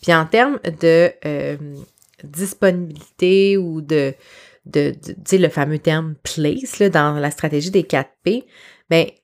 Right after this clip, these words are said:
il y a aussi tout ce qui a trait à votre référencement, de quelle façon les gens vont vous trouver,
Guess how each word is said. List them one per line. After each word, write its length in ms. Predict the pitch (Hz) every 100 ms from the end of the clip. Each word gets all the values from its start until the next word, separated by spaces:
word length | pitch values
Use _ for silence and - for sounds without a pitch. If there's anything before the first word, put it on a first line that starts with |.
| _
il 80 | 156
y 40 |
a 60 | 160
aussi 280 | 160 - 262
tout 120 | -
ce 140 | - -
qui 100 | 170
a 80 | 156
trait 340 | - 202 208 -
à 320 | 165 175 180 - _ _ -
votre 600 | 156 160 - 165 156 - -
référencement, 800 | 151 151 156 143 147 - 254 262
de 100 | 220
quelle 220 | 165 156
façon 300 | 151 151 -
les 160 | 170 156
gens 260 | 151 151 151
vont 160 | 147
vous 180 | 139 143
trouver, 560 | - - 202 240 247